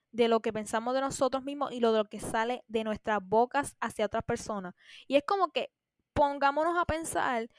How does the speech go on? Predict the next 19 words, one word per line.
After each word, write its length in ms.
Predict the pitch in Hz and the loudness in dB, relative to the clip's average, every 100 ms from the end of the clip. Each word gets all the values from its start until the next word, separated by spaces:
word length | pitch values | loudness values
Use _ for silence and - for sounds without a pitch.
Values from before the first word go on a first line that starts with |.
| - - | -20 -2
de 180 | 247 254 | 4 4
que, 140 | 262 | 8
o 80 | 262 | 6
sea, 260 | 226 254 208 | 6 0 -4
¿por 360 | - 277 277 247 | 8 8 8 4
qué 180 | 262 262 | -2 -2
demonios 540 | 349 494 440 277 226 | -2 -2 -2 0 -4
yo 120 | 226 | -4
me 100 | 226 | -6
voy 160 | 262 294 | -6 -4
a 20 | |
ir 80 | 294 | -2
a 60 | 302 | 0
ver, 240 | 302 302 | 0 -2
a 80 | - | -4
ver 200 | 269 277 | -4 -2
con 140 | - 262 | -2 -2
una 180 | 269 | -2
persona 680 | 277 277 - 294 269 180 175 | -2 -2 -2 -2 -2 -6 -12